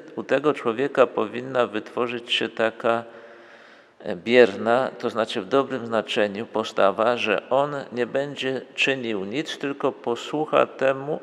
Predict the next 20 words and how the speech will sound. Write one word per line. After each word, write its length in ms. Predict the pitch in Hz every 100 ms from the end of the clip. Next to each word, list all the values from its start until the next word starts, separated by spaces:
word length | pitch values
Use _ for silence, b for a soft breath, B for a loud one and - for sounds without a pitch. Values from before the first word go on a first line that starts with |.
| -
tego, 440 | 139 127 156 180
co 200 | - 139
mówi 300 | 135 139 139
do 120 | 127
niego 280 | 127 127 123
Jezus. 720 | 117 92 82 92 - - - - - -
Biernie 540 | 107 165 175 156 156
podda 520 | - 143 143 127 135
się 300 | 135 - 131
prowadzeniu 720 | 135 - 113 104 104 107 107 107
Jezusa, 500 | 104 95 98 - - -
Jezusa. 680 | 107 107 107 78 - 69 - - B B B B B
Tak 120 | - 131
jak 160 | 147
to 120 | -
wcześniej 400 | 131 - 127 131
zrobili 440 | 117 113 107 110 107
chociażby 500 | 110 - 104 90 85
Jakub, 640 | 90 101 104 - 104 92
Jan, 500 | 92 98 104 101 104